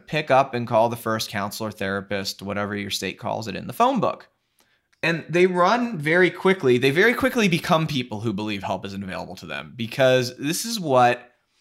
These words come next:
you run into. And if any of you have looked for help, you have run into this at some point, because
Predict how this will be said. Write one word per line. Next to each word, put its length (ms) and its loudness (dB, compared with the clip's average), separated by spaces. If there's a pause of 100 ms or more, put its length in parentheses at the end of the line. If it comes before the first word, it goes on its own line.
(380)
you 160 2
run 100 4
into. 300 0
And 140 -4
if 160 -6
any 280 0
of 120 0
you 140 0
have 260 4
looked 480 -2
for 400 -2
help, 520 -2 (360)
you 240 0
have 340 2
run 300 2
into 480 -4
this 440 -6
at 200 -4
some 320 -2
point, 400 -6
because 480 -6